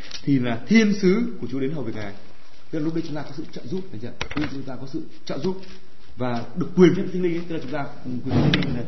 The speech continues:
chúng ta được trợ giúp từ Đức Thánh Linh, chúng ta được trợ giúp là, là khi trải qua thử thách đấy nhá. Thì bình thường với chúng tôi, tôi chỉ có, có mười nghìn thiên sứ ở xung quanh tôi thôi. Nhưng khi tôi qua thử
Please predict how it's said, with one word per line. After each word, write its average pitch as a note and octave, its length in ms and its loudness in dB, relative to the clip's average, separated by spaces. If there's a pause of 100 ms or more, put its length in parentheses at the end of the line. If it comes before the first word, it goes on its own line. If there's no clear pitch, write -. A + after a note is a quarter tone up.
(140)
chúng C#3+ 80 -2
ta E3 60 -2
được D3 160 -2
trợ - 180 -4
giúp E3+ 180 -4
từ C#3+ 60 -2
Đức D3+ 160 -2
Thánh D3+ 100 -2
Linh, E3 260 -2 (240)
chúng C#3 140 -4
ta E3 60 -4
được C#3+ 140 -4
trợ B2 120 -4
giúp F3+ 220 -4
là, B2 140 -6 (600)
là C3 260 -4
khi F#3 240 -4
trải D#3 160 -6
qua C#3+ 100 -4
thử C#3 60 -4
thách D3+ 180 -4
đấy C#3 100 -4
nhá. D3 160 -4 (400)
Thì F#3 80 -2
bình F#3 220 -2
thường D3 160 -2
với - 160 -2
chúng - 160 -4
tôi, D#3+ 100 -2 (100)
tôi D#3+ 200 -2
chỉ G2+ 140 -4
có, A#2+ 120 -4 (200)
có C#3+ 60 -4
mười C#3+ 240 -2
nghìn A#2 280 -2
thiên C3+ 100 -4
sứ B2 200 -4
ở - 60 -4
xung A2+ 140 -4
quanh A#2+ 160 -4
tôi A#2 120 -4
thôi. - 100 -4 (340)
Nhưng C#3 120 -4
khi E3+ 160 -4
tôi E3 180 -2
qua D#3+ 140 -4
thử D3+ 60 -4